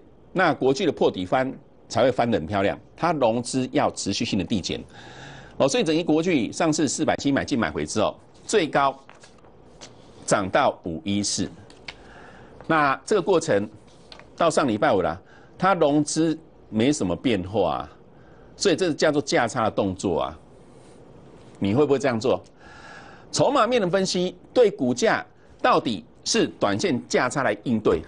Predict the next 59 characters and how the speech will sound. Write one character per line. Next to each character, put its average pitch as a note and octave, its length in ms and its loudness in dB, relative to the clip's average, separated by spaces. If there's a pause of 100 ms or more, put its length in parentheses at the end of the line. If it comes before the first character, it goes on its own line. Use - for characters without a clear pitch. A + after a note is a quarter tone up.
(120)
还 - 140 -2
是 - 100 -8
波 D#3+ 180 0
段 C#3+ 160 0
式 B2+ 80 -4
的 G2+ 60 0
操 G#2 160 0
作？ G2 220 -4 (100)
我 A#2 160 2
这 F3+ 160 -2
边 F3 120 -2
会 F#3 80 0
给 - 140 -4
你 G2 180 -4 (220)
一 D3 100 0
个 D3 120 2
非 D3+ 200 0
常 F2+ 200 -6
漂 A#2+ 180 0
亮 G2 120 0
的 E2 60 -8
答 C#2+ 140 -4
案 D#2 180 -6
呢。 A#1+ 140 -12 (560)
所 D#3+ 160 0
以 D#3+ 40 4
呢， D#3+ 180 0 (120)
当 D#3+ 160 0
上 D#3+ 160 0
礼 G#2+ 100 2
拜 D3 120 0
五 A#2+ 40 2
的 G#2+ 60 0
国 G#2+ 160 0
巨 A#2+ 100 -6
再 C3 180 -2
度 A#2 100 0
破 A#2 180 0
底 F2 120 -6
来 F2 120 0
到 G#2+ 80 2
四 - 160 -4
五 C#2+ 100 -6
二， F2+ 160 0 (1000)
具 C4 220 0
有 D3+ 140 6
破 F3+ 280 2
底 G#2+ 200 -4
翻 D#3+ 140 0
的 C#3+ 80 2
基 C#3+ 180 -2
本 G#2 160 0
面， F#2+ 240 2 (400)
当 D#3 240 2
天 D3 220 0
不 C#3+ 140 -4
要 A#2+ 160 2
杀 F#2 280 -2
低， E2 300 -8